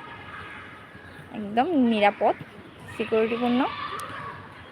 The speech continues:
যদিও বা অনেকে মনে করে এখানে ঢুকানো, ঢুকা যায় না, কিন্তু না, সেটা কথা না। বাহিরের বাচ্চারাও চাইলে এখানে ঢুকতে পারবে খেলাধুলা করার জন্য। এখানে যাদেরকে দেখছেন, প্রত্যেকটা বাচ্চাই বাহিরের, এখানে কোয়ার্টারের নয়, এখানে কোনো বাধা নিষেধ নাই,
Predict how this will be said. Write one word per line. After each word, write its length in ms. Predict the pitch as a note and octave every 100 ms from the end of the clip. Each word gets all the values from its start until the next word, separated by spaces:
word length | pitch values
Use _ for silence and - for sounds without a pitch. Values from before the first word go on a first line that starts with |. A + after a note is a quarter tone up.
| A#3+
যদিও 220 | A#3 A#3 B3+
বা 60 | C4+
অনেকে 200 | B3 B3 B3+
মনে 140 | A3+ -
করে 120 | A#3
এখানে 180 | B3 C4 B3+
ঢুকানো, 240 | B3+ B3 C4+ B3 A#3+
ঢুকা 180 | B3+ B3+
যায় 160 | A#3 A3
না, 60 | A#3 -
কিন্তু 200 | C#4+ B3 B3
না, 60 | A3 - -
সেটা 160 | A3+ A3
কথা 160 | G3 -
না। 40 | - - - - - - A#3+
বাহিরের 300 | A#3 A#3+ B3+ A#3+
বাচ্চারাও 420 | A3+ A#3+ A3 B3 C4+
চাইলে 180 | A#3+ B3
এখানে 160 | B3 B3+
ঢুকতে 180 | C4 B3
পারবে 200 | B3 B3 A4 - - -
খেলাধুলা 380 | A#3 G#3+ G3+ G#3
করার 160 | G#3 G3+
জন্য। 140 | G#3+ A#3 - - - - -
এখানে 160 | C#4 C4+
যাদেরকে 280 | G#3+ A3+ A#3+ A3
দেখছেন, 320 | - - B3 G#4 -
প্রত্যেকটা 380 | - A#3+ C4 C#4 B3+
বাচ্চাই 300 | G#3 - A3
বাহিরের, 300 | A3 A3 C#4+ A4
এখানে 200 | C4+ B3+ C#4 - - - - - - - - -
কোয়ার্টারের 400 | G#3+ G#3+ G#3+ A3+ A3+
নয়, 140 | A3 B4+ - - - -
এখানে 180 | - A#3+ B3+
কোনো 120 | A#3+ A#3+
বাধা 160 | G#3 A3
নিষেধ 220 | A#3+ B3+ A#3+
নাই, 80 | C#4